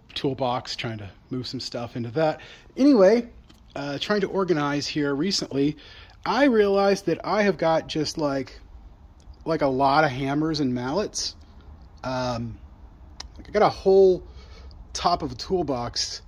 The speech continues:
just full of hammers and mallets. Uh, this little guy right here, this is my favorite, but,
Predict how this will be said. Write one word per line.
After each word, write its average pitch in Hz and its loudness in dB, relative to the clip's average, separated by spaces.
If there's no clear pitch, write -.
just 156 -2
full 147 0
of 95 -14
hammers 156 -2
and 110 -8
mallets. 123 -4
Uh, 117 -8
this 123 -8
little 156 4
guy 147 4
right 135 -2
here, 165 4
this - -12
is - -8
my 113 -4
favorite, 131 -4
but, 143 -2